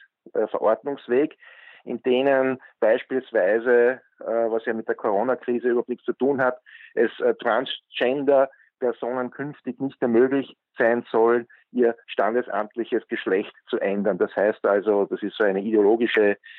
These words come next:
Obsession der Orban-Leute, das Christentum und so weiter, äh, natürliches Geschlecht, biologisches Geschlecht, wenn man als Mann oder Frau geboren ist und das so im, äh, bei der Geburt festgehalten ist im,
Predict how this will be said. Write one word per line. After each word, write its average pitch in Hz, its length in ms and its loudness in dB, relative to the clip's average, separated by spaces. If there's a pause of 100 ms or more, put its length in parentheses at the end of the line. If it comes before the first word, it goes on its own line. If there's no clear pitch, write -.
(220)
Obsession 127 800 0
der 120 160 2
Orban-Leute, 113 1040 0
das 101 160 -8
Christentum 123 600 -6
und 123 180 -10
so 117 120 -2
weiter, 107 580 2 (320)
äh, 98 240 0
natürliches 120 640 -2
Geschlecht, 110 500 -2
biologisches 120 600 0
Geschlecht, 110 480 0
wenn 110 120 2
man 110 120 0
als 98 280 -2 (200)
Mann 104 300 0
oder 101 160 -2
Frau 101 260 0
geboren 120 460 0
ist 143 320 -6
und - 100 -12
das 104 140 -4
so 107 140 0
im, 110 140 -2 (520)
äh, 98 160 -2 (520)
bei 104 120 2
der 98 80 0
Geburt 127 480 0
festgehalten 113 720 -2
ist 107 240 -10
im, 107 280 -8